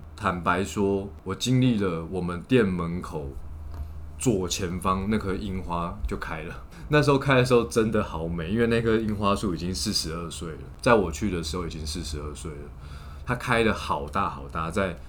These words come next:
东区的二一六巷，每年它樱花开的时候呢，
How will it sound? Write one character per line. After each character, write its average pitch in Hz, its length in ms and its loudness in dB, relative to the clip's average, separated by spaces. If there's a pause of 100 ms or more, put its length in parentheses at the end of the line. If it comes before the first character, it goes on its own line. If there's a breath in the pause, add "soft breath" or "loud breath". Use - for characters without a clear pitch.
(120 loud breath)
东 107 200 2
区 104 140 -4
的 92 120 -2
二 90 140 -4
一 85 80 -4
六 85 160 -4
巷， 82 160 -6 (340 loud breath)
每 113 240 0
年 123 220 4
它 139 160 2
樱 135 240 2
花 120 160 2
开 117 240 0
的 95 140 2
时 82 220 -4
候 87 200 -4
呢， 76 100 -8